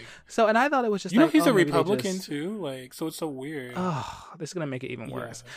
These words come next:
Speaker 1: 'Cause apparently he went out of his way at the time to say that he wanted a show f-, about the Black woman experience. Like, that's why that happened. Like,
Speaker 2: Oh.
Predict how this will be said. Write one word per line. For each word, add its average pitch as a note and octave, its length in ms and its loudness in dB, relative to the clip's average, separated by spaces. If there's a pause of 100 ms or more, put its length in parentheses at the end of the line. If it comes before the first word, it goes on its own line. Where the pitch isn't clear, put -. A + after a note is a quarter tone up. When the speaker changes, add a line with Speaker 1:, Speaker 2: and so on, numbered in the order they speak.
(120)
Speaker 1:
'Cause F#3+ 140 0
apparently A3+ 400 0
he F3+ 280 -6
went G3 220 -4
out D3 160 0
of C#3+ 80 -8
his C3+ 140 -6
way B2+ 260 -2
at B2 240 -10
the C3+ 80 -12
time C3 600 -8
to C3+ 100 -10
say B2+ 160 -8
that A#2+ 140 -10
he C#3+ 260 -8
wanted C3 400 -6
a A2+ 60 -6
show G#2 600 -8 (640)
f-, - 140 -20 (260)
about A#2+ 280 -6
the - 80 -18
Black G#2+ 260 -10
woman G#2+ 160 -16
experience. - 720 -16
Like, C3+ 240 -6
that's C#3 300 0
why C#3 80 -2
that C3+ 100 -2
happened. B2 380 -8
Like, A#2+ 180 -10 (140)
Speaker 2:
Oh. C3 560 -8